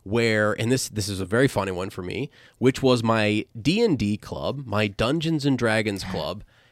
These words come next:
Speaker 1: had, I thought, people knew that we had booked what we call the Brave Space, this common
Speaker 2: Oh,
Speaker 1: space.
Speaker 2: that's right, yes.
Speaker 1: And we,
Speaker 2: <laughs>
Speaker 1: I, I start walking down there, and the entire football team is in there. Now, mind you, I'm a, I'm a former football coach, so
Speaker 2: Yeah.
Speaker 1: I'm, I get it, all right? You, you, you're in your space.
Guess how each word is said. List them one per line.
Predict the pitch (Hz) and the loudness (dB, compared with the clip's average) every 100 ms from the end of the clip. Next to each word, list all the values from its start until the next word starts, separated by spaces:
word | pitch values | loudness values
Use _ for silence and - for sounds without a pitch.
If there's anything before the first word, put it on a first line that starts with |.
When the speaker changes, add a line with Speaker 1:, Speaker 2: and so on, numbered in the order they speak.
| - | -10
Speaker 1:
had, | - 120 120 117 107 | -2 2 4 2 0
I | - 156 | 2 4
thought, | 220 - 76 - - - | 4 2 0 -2 -6 -10
people | 110 104 | -4 -2
knew | 98 147 - 120 160 - | 2 2 4 0 -4 -2
that | 113 104 | -2 2
we | 123 | 0
had | 113 95 | 0 -2
booked | 90 113 - | -2 -2 -2
what | 110 | -4
we | 107 | -4
call | - 104 101 95 | -4 -2 0 -2
the | 98 | -6
Brave | 67 95 117 | -4 -2 0
Space, | 123 - 95 120 | -2 -2 -2 -2
this | 95 - | -6 -8
common | - 107 117 110 95 | -6 -2 0 0 6
Speaker 2:
Oh, | 208 220 208 | 8 10 10
Speaker 1:
space. | 202 196 | 8 4
Speaker 2:
that's | 208 | 2
right, | 233 165 147 | 4 6 6
yes. | 165 - - | 0 0 2
Speaker 1:
And | 180 190 190 175 147 | 6 10 8 6 6
we, | 165 | 4
Speaker 2:
<laughs> | |
Speaker 1:
I, | 147 156 - | 6 4 4
I | 143 | 2
start | - 147 | 2 2
walking | 147 - 147 | 0 2 0
down | 156 180 | 2 2
there, | 165 | 2
and | 151 151 | 2 0
the | 160 | 0
entire | 160 151 - 175 180 | 0 -2 -4 -2 -2
football | - - 226 - 196 | -4 4 4 6 0
team | 139 - 110 | 2 2 2
is | 98 | 2
in | 98 | 0
there. | 92 | 2
Now, | 127 | 2
mind | 190 262 | 2 4
you, | 233 | 4
I'm | - 185 254 | 4 4 4
a, | - | 2
I'm | 175 240 | 2 6
a | 196 | 4
former | - 147 131 | 6 4 4
football | - 98 78 67 | 2 -2 -4 -6
coach, | - 104 139 | -4 -4 -2
so | - 107 | 0 2
Speaker 2:
Yeah. | 107 | 4
Speaker 1:
I'm, | 143 - - - | 2 0 -18 -14
I | - 208 | -4 2
get | 127 110 | 4 6
it, | 147 | 4
all | |
right? | 117 135 110 | 4 4 2
You, | 117 117 95 | 0 -2 -4
you, | 101 92 | -6 -4
you're | 92 73 107 | -4 -2 0
in | 104 | 0
your | 101 | -2
space. | - 95 107 | -4 -4 -4